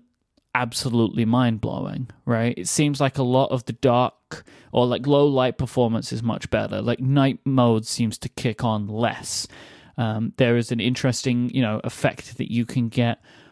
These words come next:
from the telephoto lens, right? Like, it does look different, but the differences are there, but it's not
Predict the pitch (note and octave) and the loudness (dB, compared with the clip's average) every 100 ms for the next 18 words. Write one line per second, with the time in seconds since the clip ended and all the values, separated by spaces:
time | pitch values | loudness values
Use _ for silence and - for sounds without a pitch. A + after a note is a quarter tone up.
0 | - - C#3 B2 A#2+ B2 F3 C#3+ - A#2+ | -16 -2 2 4 2 2 2 2 0 -2
1 | A2 A2 G#2 A2+ G#2+ F#2+ F#2+ A2+ G#2+ A#2 | -2 -2 0 0 0 -2 -4 -2 0 0
2 | A#2 - - A2+ - A2 A#2 - - _ | -2 -2 0 0 0 2 2 0 -8 _
3 | - D#3 - F3+ G3+ - - - _ C3+ | -2 -2 2 0 0 -4 -20 -20 _ 0
4 | - _ _ _ D3+ C#3 F3 F3 F3+ - | 0 _ _ _ 0 2 2 0 -2 -4
5 | - C#3+ C#3 C3+ - A#2+ B2 A#2+ A#2+ A#2 | 0 2 2 0 -2 2 4 4 2 0
6 | - - A#2 A2 E3 F3 A2+ G#2+ A#2+ C3+ | -6 -12 -10 0 4 4 2 2 0 -2
7 | - A#2+ - B2 A2+ - - B2+ - C3+ | -4 -8 0 2 2 -2 -2 -2 0 2
8 | B2+ B2 - | 4 4 0